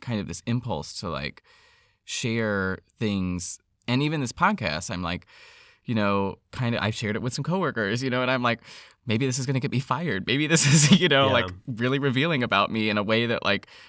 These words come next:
Speaker 1: people don't want to be this vulnerable with me. Like, this conversation can be really intimate because it's, like, literally a conversation with a close family member. <laughs>
Speaker 2: I
Speaker 1: You know, like
Speaker 2: I literally can, I can't even listen to 'em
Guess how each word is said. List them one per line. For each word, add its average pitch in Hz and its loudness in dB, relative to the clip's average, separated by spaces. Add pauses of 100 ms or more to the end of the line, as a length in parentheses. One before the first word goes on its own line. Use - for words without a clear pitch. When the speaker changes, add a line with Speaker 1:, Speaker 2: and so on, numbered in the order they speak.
(100)
Speaker 1:
people 139 0
don't 127 -2
want 123 4
to 123 0
be 107 0
this 101 -2
vulnerable 101 0
with 95 -6
me. 95 -2
Like, 92 -2
this 107 -6
conversation 110 -2
can 101 -6
be 98 -4
really 92 -2
intimate 143 -4
because 113 -4
it's, 98 -4
like, 95 -4 (500)
literally 127 0
a 123 0
conversation 120 -4
with 101 -4
a 92 -4
close 135 0
family 120 -2
member. 87 -2
<laughs> - 0
Speaker 2:
I - 6
Speaker 1:
You 240 8
know, 202 8
like 208 6
Speaker 2:
I 170 8
literally 117 4
can, 117 0
I 123 2
can't - -2
even 90 -4
listen 110 0
to 87 -10
'em 85 -16